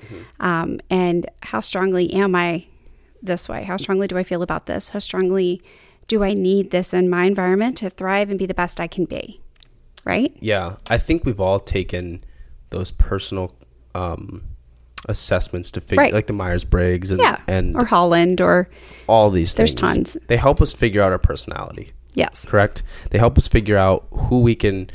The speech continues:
Speaker 1: Surrounded by Idiots.
Speaker 2: That's right.
Speaker 1: I'm sorry. My brain just went to Surrounded by, it's a, it's a, it's a book that we've had to read here. Um, it helps us really figure out how we work w-, with people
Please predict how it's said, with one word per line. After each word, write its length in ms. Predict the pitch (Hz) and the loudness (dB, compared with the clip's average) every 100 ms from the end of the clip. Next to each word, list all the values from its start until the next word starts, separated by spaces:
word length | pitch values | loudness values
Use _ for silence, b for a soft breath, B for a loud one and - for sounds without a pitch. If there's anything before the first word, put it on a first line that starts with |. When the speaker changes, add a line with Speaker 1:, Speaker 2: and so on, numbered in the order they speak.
| B B | B B
Speaker 1:
Surrounded 340 | - - 92 | -8 -2 -2
by 120 | 87 85 | -2 -4
Idiots. 480 | - - - - - - - - | -4 -10 -12 -18 -20 -20 -20 -12
Speaker 2:
That's 200 | - - | -10 -2
right. 180 | 196 233 | 0 0
Speaker 1:
I'm 80 | - | -2
sorry. 340 | - - - - - - | -6 -6 -8 -14 -20 -10
My 140 | 101 | -6
brain 220 | 92 92 92 | -2 -2 -2
just 140 | 90 | -4
went 140 | 92 | -4
to 60 | 95 | -6
Surrounded 240 | - 87 | -6 -6
by, 80 | 85 | -4
it's 160 | - - | -4 -4
a, 120 | - | -4
it's 140 | 92 | -4
a, 120 | - 80 - | -4 -6 -8
it's 120 | 95 | -8
a 60 | 92 | -6
book 180 | 95 | -6
that 80 | - | -6
we've 120 | 90 | -8
had 160 | - 92 | -6 -8
to 60 | 90 | -8
read 200 | 87 - | -10 -10
here. 280 | - 90 - b b b - | -10 -10 -14 b b b -8
Um, 380 | 104 95 92 - - - _ - - _ _ _ _ | -4 -4 -8 -14 -20 -20 _ -20 -20 _ _ _ _
it 80 | - | -2
helps 340 | - 147 170 - | 0 0 -2 -6
us 180 | - | -8
really 180 | 113 117 | -4 -4
figure 340 | 110 110 95 101 | -4 -6 -2 -4
out 100 | - | -2
how 120 | 95 | -4
we 60 | |
work 240 | 90 110 - | -2 -4 -2
w-, 220 | - - | -4 -4
with 160 | - 107 | -8 0
people 520 | - 110 101 107 107 | 2 2 -2 -4 -8